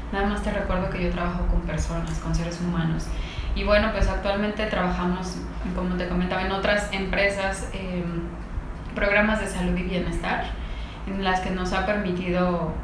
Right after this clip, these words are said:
pues bueno, son personas que pasan cautivas más de ocho horas, jornadas de diez hasta diez horas. Entonces, pues, llevarles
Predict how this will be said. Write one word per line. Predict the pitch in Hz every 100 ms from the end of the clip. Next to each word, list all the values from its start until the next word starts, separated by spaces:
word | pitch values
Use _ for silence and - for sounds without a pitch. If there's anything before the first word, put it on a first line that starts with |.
| - 190
pues | 180
bueno, | 196 247 226
son | 220
personas | 233 233 226 233
que | -
pasan | 175 185 - 214 214
cautivas | 180 175 196 190 185 - - - -
más | 185 190 190
de | 190
ocho | 180 170 185 175
horas, | 175 175 175
jornadas | 175 175 170 170 175
de | 175
diez | 180 214 269 262
hasta | - 185
diez | 180 180 185 185
horas. | 175 170 165 160 - - - - -
Entonces, | 208 208
pues, | 208 208
llevarles | 208 208 226 247